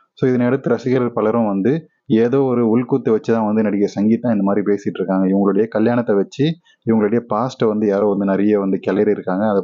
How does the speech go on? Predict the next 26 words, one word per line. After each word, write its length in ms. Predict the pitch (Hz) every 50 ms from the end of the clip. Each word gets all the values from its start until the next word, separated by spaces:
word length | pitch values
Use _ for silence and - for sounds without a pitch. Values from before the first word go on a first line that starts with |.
| 104 98
அதனால 280 | 98 101 101 104 104 104
தான் 140 | 107 107 104
வந்து 140 | 104 98 92
காண்டாயி 460 | 98 98 104 107 95 98 98 98 110 147 165 - _ _ _ _ _ _ -
இந்த 160 | 113 110 107
மாதிரி 200 | 104 107 110 117 113
பேசியிருக்காங்க 520 | - 107 110 - 120 98 92 95 95 98 101
நடிகை 280 | 98 92 95 98 95
சங்கீதா 380 | 92 - 95 95 95 92 - 98
அப்படின்றத 360 | 92 87 92 90 87 90 98 95 92 92 90 92 90
சொல்லியிருக்காங்க. 420 | - - 98 95 98 107 107 107
இவங்க 180 | 104 104 110 110
வந்து 180 | 107 117 117 107
எப்பவுமே 320 | 101 - - 117 120 127 151 170 - - _ _ _ _ _ _
ஒரு 120 | 120 110 107
நாலு 320 | 104 104 107 113 117 123 135
பெயிண்டிங் 480 | - 117 117 120 127 117 131 120 113 98
கோட்டோட 420 | - 123 113 113 117 - 120 107 101
தான் 140 | 113 113 110
வந்து, 200 | 101 101 104 123 151 151 - _ _ _ _ -
நாலு 240 | 110 104 104 110 107
கோட் 240 | - 123 127 120 107
பெயிண்டிங்கோட 440 | - 120 113 117 120 113 107 101 101
தான் 140 | 104 107 95
எப்பவுமே 240 | - 107 107 107
வந்து 220 | 104 98 98 98